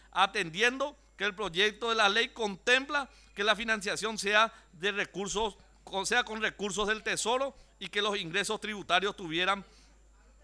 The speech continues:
una caída en el presente ejercicio, incluso por debajo del presupuesto estimado de ingresos.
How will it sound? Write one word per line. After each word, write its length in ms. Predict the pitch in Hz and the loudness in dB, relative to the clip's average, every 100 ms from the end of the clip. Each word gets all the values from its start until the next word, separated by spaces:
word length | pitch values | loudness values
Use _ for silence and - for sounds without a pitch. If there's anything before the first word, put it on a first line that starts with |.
| - _ _ _ _ - | -20 _ _ _ _ -8
una 260 | 175 196 | 2 2
caída 400 | 196 165 180 202 | 6 4 6 4
en 100 | 190 | 4
el 100 | 202 | 2
presente 380 | 190 165 180 175 | -2 -2 -2 0
ejercicio, 480 | 190 151 139 135 - | -2 -2 -4 -8 -12
incluso 520 | 226 220 269 262 262 | -12 -12 -6 -2 -2
por 160 | 254 240 | 0 -2
debajo 480 | 226 180 202 214 208 | 0 2 2 0 -4
del 120 | 208 | -4
presupuesto 580 | 226 208 175 170 185 208 | -6 -8 -4 -2 -2 -4
estimado 420 | 220 147 151 170 | -10 -4 0 0
de 80 | 175 | -2
ingresos. 420 | 131 117 104 95 | -4 -6 -6 -12